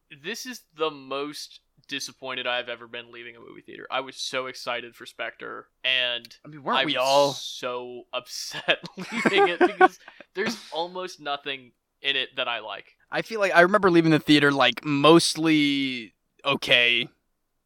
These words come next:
Speaker 2: but s-, still floored that they just made Christoph Waltz boring somehow. I was like, "How did they even manufacture the math problem to make him a boring person on screen?" And they, they pulled it off.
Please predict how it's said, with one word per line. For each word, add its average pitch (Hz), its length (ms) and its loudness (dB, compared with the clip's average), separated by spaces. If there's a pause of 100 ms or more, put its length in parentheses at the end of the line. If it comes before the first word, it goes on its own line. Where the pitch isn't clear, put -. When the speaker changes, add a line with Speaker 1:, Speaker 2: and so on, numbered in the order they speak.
(220)
Speaker 2:
but 135 200 4 (100)
s-, - 380 -6
still 147 600 0 (320)
floored 147 840 2
that 135 240 -2
they 131 100 2
just 127 400 -6
made 135 480 0
Christoph 139 440 2
Waltz 135 220 2
boring 123 520 4
somehow. 101 520 -4
I 147 120 6
was 170 160 4
like, 135 160 0
"How 170 240 8
did 180 80 4
they 170 100 2
even 143 640 0 (520)
manufacture 151 1080 2
the 131 480 -4
math 131 580 2
problem 120 800 -4
to - 140 -2
make 127 320 -2
him 131 280 -2
a 127 80 -2
boring 123 560 -4
person 123 340 -4
on 113 160 -6
screen?" 90 500 -6
And 127 120 -6
they, 110 200 -4
they - 140 -6
pulled 120 260 -6
it 127 80 -4
off. - 340 -8